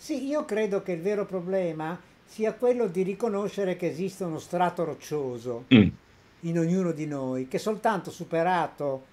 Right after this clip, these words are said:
Speaker 1: il quale probabilmente entriamo in contatto
Speaker 2: Mm.
Speaker 1: con la, parlo me stesso anche,
Speaker 2: Mm.
Speaker 1: con la nostra natura più vera, e che probabilmente è quella che occorre per poter fare una corretta diagnosi e probabilmente anche una corretta prescrizione.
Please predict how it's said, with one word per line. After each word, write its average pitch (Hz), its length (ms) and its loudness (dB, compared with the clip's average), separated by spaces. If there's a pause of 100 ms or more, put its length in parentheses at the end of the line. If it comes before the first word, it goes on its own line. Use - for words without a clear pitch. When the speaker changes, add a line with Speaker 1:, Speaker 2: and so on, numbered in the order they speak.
Speaker 1:
il 180 200 -6
quale 175 600 2 (380)
probabilmente 185 680 0
entriamo 170 500 0
in 147 100 -8
contatto 160 640 2
Speaker 2:
Mm. - 100 4
Speaker 1:
con 151 200 -2
la, 139 200 -4 (640)
parlo 143 320 -6 (140)
me 151 140 -8
stesso - 440 2
anche, 131 340 -4
Speaker 2:
Mm. 92 60 -6 (160)
Speaker 1:
con 180 160 2
la 165 100 2
nostra 185 360 2
natura 160 460 -2
più 226 160 -4
vera, 160 480 0
e 190 140 -2
che 220 140 2
probabilmente 190 840 0
è 202 100 -2
quella 165 540 0 (340)
che 185 180 6
occorre 175 800 6 (320)
per 214 140 2
poter 202 300 0
fare 165 460 4
una 156 220 -4
corretta 180 480 2
diagnosi 185 540 0
e 208 40 4
probabilmente 180 760 0
anche 139 300 -4
una 151 280 -4
corretta 143 500 -4
prescrizione. 123 920 -10